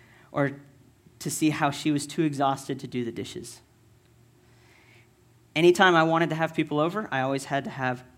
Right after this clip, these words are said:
at least a day's notice for my mom. Uh, in that amount of time, we'd cleared the crime scene of any evidence of craziness, whether it was removing the clutter of toys or tucking bills and papers into the drawers.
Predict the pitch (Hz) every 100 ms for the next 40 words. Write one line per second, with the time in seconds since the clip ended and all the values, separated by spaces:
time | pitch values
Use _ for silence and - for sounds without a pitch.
0 | - 139 147 151 180 175 - 135 135 120
1 | 123 117 123 - 120 117 117 120 120 -
2 | - - - - - _ - 123 117 113
3 | 135 131 143 156 165 156 156 160 156 127
4 | - 175 175 175 165 165 165 165 139 139
5 | 143 139 139 143 143 135 - 127 117 113
6 | - - - - _ - - - 139 143
7 | 143 139 131 135 151 147 143 139 131 -
8 | 156 156 147 151 - 156 160 139 131 -
9 | 151 143 135 139 147 143 127 135 135 135
10 | 127 123 120 117 120 131 143 143